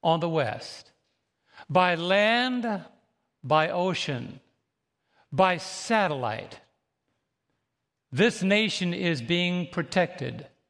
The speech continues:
by brave men and women who declared even their lives to preserve what many of us sometimes take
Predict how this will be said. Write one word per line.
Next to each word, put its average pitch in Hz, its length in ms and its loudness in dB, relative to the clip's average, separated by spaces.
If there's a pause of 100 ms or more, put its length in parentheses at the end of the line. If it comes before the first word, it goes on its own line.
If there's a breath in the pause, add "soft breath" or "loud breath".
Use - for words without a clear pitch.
(600)
by 131 120 0
brave 175 560 2
men 165 240 0
and 156 180 -2
women 123 380 -2 (800)
who 196 140 2
declared 196 960 2 (540)
even 202 380 4
their 180 200 4
lives 165 920 0 (520)
to 196 140 2
preserve 160 680 2
what 143 320 -2
many 165 260 2
of 143 120 0
us 147 160 2
sometimes 143 640 -2
take - 440 -4